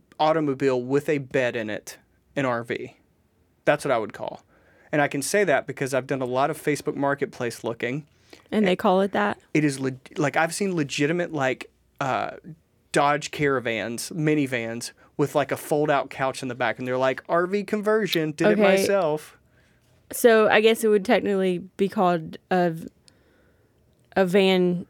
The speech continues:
Speaker 2: R V conversion.
Speaker 1: Yeah. Because I don't want
Speaker 2: 'Cause I don't know
Speaker 1: the
Speaker 2: how to tell
Speaker 1: big,
Speaker 2: people.
Speaker 1: I don't want the Walter White from Breaking Bad R V, like, the big mamma jamma
Speaker 2: Right. Can you
Speaker 1: with,
Speaker 2: put that over there?
Speaker 1: with a meth lab in the back.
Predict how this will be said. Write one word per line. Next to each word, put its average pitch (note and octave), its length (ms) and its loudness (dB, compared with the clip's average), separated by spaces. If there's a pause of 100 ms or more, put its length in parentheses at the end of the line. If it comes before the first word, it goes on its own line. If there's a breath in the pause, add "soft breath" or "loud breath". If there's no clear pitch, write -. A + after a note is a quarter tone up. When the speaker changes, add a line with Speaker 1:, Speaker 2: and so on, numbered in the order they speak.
Speaker 2:
R F3 200 2
V E3+ 200 -2
conversion. E3 920 -4
Speaker 1:
Yeah. C#3 260 -2 (720 soft breath)
Because F3 280 0 (100)
I F3 80 -2
don't B3 200 -4
want D3 540 -2
Speaker 2:
'Cause - 120 0
I A#3 40 6
don't A#3+ 100 8
know A#3 60 6
Speaker 1:
the A#3 40 6
Speaker 2:
how A3+ 60 2
to G3+ 100 4
tell E3+ 160 6
Speaker 1:
big, E3 80 2
Speaker 2:
people. F3 340 -6 (120)
Speaker 1:
I E3+ 80 0
don't G#3 140 -2
want E3+ 300 -2
the C3+ 140 2
Walter C#3 420 -2
White B2+ 360 -2
from C3 160 -8
Breaking B2+ 340 -4
Bad A#2 280 -4
R G#2 200 -6
V, A2+ 340 -10 (200)
like, C3+ 140 -6
the C3+ 100 -2
big C3+ 340 -2
mamma B2+ 280 -4
jamma A#2 580 -6
Speaker 2:
Right. C3 300 0
Can B3 100 0
you D3+ 40 4
Speaker 1:
with, D3+ 80 2
Speaker 2:
put G#3+ 60 -6
that G#3 140 -2
over A3+ 140 -4
there? A#3 160 -4
Speaker 1:
with D3 160 -4
a D3 40 -2
meth C3 300 -2
lab A#2+ 200 -2
in A#2 60 -8
the A2+ 80 -6
back. A2+ 320 -4